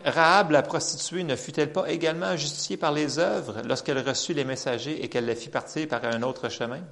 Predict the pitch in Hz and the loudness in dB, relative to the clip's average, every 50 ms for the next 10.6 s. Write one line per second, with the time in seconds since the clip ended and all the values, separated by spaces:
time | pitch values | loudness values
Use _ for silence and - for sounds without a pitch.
0 | - - - 117 127 135 139 110 110 104 98 - - 131 127 127 117 117 - - | -10 -4 -2 -2 -2 -2 -4 -4 -4 -4 -4 -4 -6 -6 -6 -2 -4 -4 -4 -2
1 | 139 143 180 - - - - - - - - - - - - _ _ _ _ _ | -6 -6 -6 -8 -16 -20 -20 -20 -18 -18 -18 -20 -20 -20 -20 _ _ _ _ _
2 | _ - _ - - 185 202 208 196 180 160 143 131 - - - 190 185 202 202 | _ -20 _ 0 4 6 6 6 6 6 4 4 4 4 0 0 2 2 4 4
3 | - - - - - - - 185 175 175 165 135 139 165 175 185 175 135 - - | 2 2 0 -2 -4 -2 0 0 2 2 0 0 0 0 0 0 -2 -4 -6 -6
4 | - 110 107 104 104 117 151 165 170 160 135 113 - - - - - - - - | -4 -2 -2 -2 0 0 2 2 2 4 2 2 0 -2 -8 -14 -20 -20 -20 -18
5 | - - 113 110 160 180 185 180 175 185 190 190 185 165 127 110 101 95 90 - | -14 -8 2 4 4 4 4 4 2 2 2 2 2 0 0 -2 -4 -4 -8 -10
6 | - - - 107 101 101 104 107 104 98 - - - - - - 156 160 170 175 | -10 -10 -8 -4 0 2 2 2 2 0 -4 -10 -14 -12 -4 2 4 6 6 6
7 | 170 - - - - - - - - - - - 147 147 160 165 170 - 123 113 | 4 0 -2 -10 -12 -16 -14 -10 -8 -6 -2 2 2 4 2 2 -2 -4 -6 -4
8 | 110 104 101 104 98 95 104 120 131 147 165 170 160 143 139 - - - - _ | -2 -2 -2 -4 -4 -4 -2 -2 0 0 -2 -4 -4 -6 -10 -16 -18 -20 -20 _
9 | _ _ _ _ - 127 107 117 127 135 135 - - - - - - - - - | _ _ _ _ -8 -4 -2 -2 -2 -2 -4 -8 -16 -20 -20 -20 -20 -20 -20 -20
10 | _ _ - 104 98 107 120 110 - - - | _ _ -12 -8 -2 0 0 0 0 -2 -16